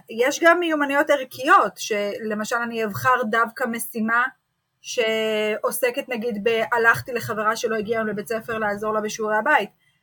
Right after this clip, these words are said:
אז אני מסתכלת על מיומנויות שונות שהנושא הספציפי בשיעור הספציפי מזמן, אני אבחר מראש את הדברים שנראים לי יותר מתאימים גם בקטע הרגשי והחברתי,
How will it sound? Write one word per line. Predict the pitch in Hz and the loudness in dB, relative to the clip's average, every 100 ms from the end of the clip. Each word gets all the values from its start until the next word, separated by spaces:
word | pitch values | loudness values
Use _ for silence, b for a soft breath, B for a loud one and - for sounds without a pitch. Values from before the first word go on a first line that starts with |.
| _ | _
אז | 202 190 - _ _ _ _ _ | -2 -2 -6 _ _ _ _ _
אני | 214 214 | -6 -4
מסתכלת | 220 - 220 285 349 311 | -4 -6 -2 -2 0 0
על | 240 - | 2 0
מיומנויות | 233 233 226 240 294 | -4 -4 -2 2 2
שונות | 311 262 262 | 2 -2 -2
שהנושא | 262 247 214 214 214 247 | 0 0 0 -2 -4 -4
הספציפי | 247 - 233 254 | -6 -10 -12 -8
בשיעור | 220 214 240 233 | -8 -4 -2 -2
הספציפי | 240 - - 247 226 220 190 _ _ _ - | -4 -8 -8 -8 -8 -8 -10 _ _ _ -6
מזמן, | 233 208 208 190 180 196 349 427 _ _ _ - | -2 -2 -2 -4 -6 -6 -8 -10 _ _ _ -4
אני | 226 226 | 2 2
אבחר | 208 294 285 | 4 6 6
מראש | 254 247 254 254 214 202 | 6 2 6 6 4 -2
את | - 208 | -6 -6
הדברים | 202 214 226 | -4 -4 -4
שנראים | 226 220 240 | -6 -4 -2
לי | 233 | 0
יותר | 208 - 233 226 | 0 2 2 2
מתאימים | 220 214 208 214 220 208 | 0 -4 -4 -4 -4 -2
גם | 214 220 | 0 0
בקטע | 208 - 202 214 | -2 -6 -4 -2
הרגשי | 190 180 - - 233 | -2 -4 -6 -6 -6
והחברתי, | 190 180 202 180 170 - 220 381 | -6 -6 -8 -10 -12 -10 -4 -4